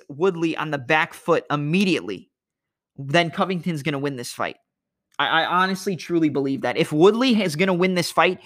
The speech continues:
he needs to knock out Colby Covington in the first two rounds. And here's how he does it. He pushes forward, fakes and feints, comes out immediately with fakes and feints, gets him to bite, and tries to explode.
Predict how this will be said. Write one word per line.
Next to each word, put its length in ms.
he 120
needs 360
to 100
knock 340
out 220
Colby 260
Covington 460
in 80
the 60
first 340
two 100
rounds. 360
And 120
here's 280
how 160
he 80
does 260
it. 80
He 120
pushes 440
forward, 460
fakes 380
and 160
feints, 300
comes 300
out 160
immediately 500
with 160
fakes 280
and 120
feints, 280
gets 200
him 100
to 60
bite, 360
and 80
tries 280
to 60
explode. 540